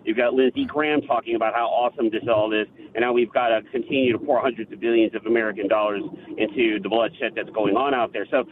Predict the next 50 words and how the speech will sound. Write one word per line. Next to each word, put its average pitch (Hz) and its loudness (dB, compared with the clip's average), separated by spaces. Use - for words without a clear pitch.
you, 170 4
you 180 2
really 202 4
have 170 -2
to, 139 2
to, 135 -2
to 147 0
look, 135 0
I 135 -2
think, 139 -4
a 143 -2
little 139 2
bit 123 -2
past 123 -4
the, - -2
the, 131 0
the 123 -4
traditional 143 0
paradigm 131 0
of 101 -8
Democrat 123 -2
versus 117 -4
Republican 120 -2
and 113 2
kinda 127 -2
look 123 0
at 117 -2
the - -2
glo-, 143 2
the 131 2
global 147 0
sphere 202 0
and 135 0
why 156 2
all 175 2
of 147 -4
a 135 -8
sudden 143 2
was 131 0
Trump 160 0
public 143 -2
enemy 131 2
number 123 4
one? 117 2
Because 131 -2
of 131 0
that, 147 0
because, 185 2
I - 2
mean, 180 4